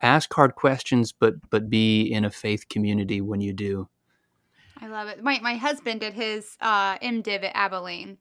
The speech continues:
Speaker 2: So he always tells me of great stories. And since you do have such an eclectic background as far as the Restoration Movement goes, can you just talk to us a little bit about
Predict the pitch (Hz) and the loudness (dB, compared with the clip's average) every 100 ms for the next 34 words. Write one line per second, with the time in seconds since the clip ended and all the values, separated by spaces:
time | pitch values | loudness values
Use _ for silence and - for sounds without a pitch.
0 | _ _ _ _ - - 208 185 180 180 | _ _ _ _ -16 -4 -2 0 -4 -6
1 | _ - 220 202 196 220 190 196 185 - | _ -6 -4 -4 -10 -10 -10 -10 -12 -10
2 | 196 190 - - - 208 190 185 190 - | -10 -10 -12 -18 -12 -8 -8 -10 -14 -20
3 | - - - 311 285 277 415 480 - 277 | -20 -18 -2 2 2 0 -2 -4 -4 -6
4 | - 269 269 - - 233 214 180 180 - | -2 -2 -2 -4 0 4 4 4 -2 -10
5 | - - 226 240 - - - 233 208 - | -12 0 0 0 -6 -10 -8 -8 -8 -14
6 | - 226 247 - 233 - 190 190 - 180 | -4 -4 -4 -8 -10 -6 -4 -4 -4 -4
7 | 180 185 - 202 196 196 196 196 - 196 | -4 -8 -8 -4 -4 -6 -10 -10 -12 -12
8 | - 196 190 - - 190 185 - - - | -10 -10 -12 -14 -8 -8 -6 -10 -14 -20
9 | - - _ - 311 269 339 554 587 587 | -20 -20 _ -4 0 2 0 -4 -6 -10
10 | - - - _ _ _ - 247 214 - | -10 -14 -18 _ _ _ -10 -2 -2 -2
11 | - 214 - 202 208 196 190 185 185 - | -6 -4 -6 -6 -4 -4 -4 -4 -4 -4
12 | 214 208 196 202 - | 0 2 4 0 -4